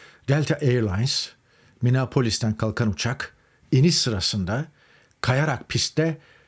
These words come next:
ters döndü. Baş döndürücü bir kaza ve, e, herkes kurtuldu. Yani mürettebat ve yolcu.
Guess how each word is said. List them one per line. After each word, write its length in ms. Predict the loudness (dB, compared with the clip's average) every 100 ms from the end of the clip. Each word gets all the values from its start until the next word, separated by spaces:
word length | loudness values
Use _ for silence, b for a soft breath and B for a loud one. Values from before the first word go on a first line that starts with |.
| b -2
ters 280 | 0 0 -2
döndü. 320 | -4 -6 -14 _ _ _ _ _ _ _ b b b _ -10 -6 -6 -6 -16 _ -14
Baş 460 | -10 -2 0 2
döndürücü 440 | 2 2 2 -2 -4
bir 60 |
kaza 520 | -4 -2 0 0 -2 b b _
ve, 300 | 0 0 -2 b b b b _ _
e, 280 | -4 -4 -4 -10 _ _ _ -4
herkes 360 | -2 2 0
kurtuldu. 420 | 2 0 0 -6 -10 -18 _ _ _ _ _ _
Yani 200 | -2 0
mürettebat 600 | 2 0 -2 -2 -2 -2
ve 40 | -2
yolcu. 520 | 0 -4 -2 -2